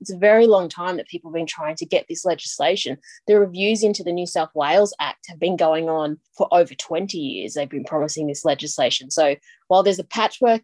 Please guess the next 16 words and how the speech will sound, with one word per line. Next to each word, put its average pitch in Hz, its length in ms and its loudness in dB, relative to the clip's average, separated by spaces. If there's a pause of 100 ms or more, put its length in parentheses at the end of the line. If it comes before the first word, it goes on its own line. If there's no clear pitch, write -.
at - 160 -4
the 170 80 -8
state - 380 0
and 156 160 -10
territory 202 480 0
level, 240 400 2 (400)
at 190 120 0
the 180 80 -8
federal 180 420 2
level, 147 440 0 (300)
we've 170 160 0
got 170 160 2
mostly 156 420 -4
ministerial 147 600 -6
discretion. 135 680 -6
So 165 380 4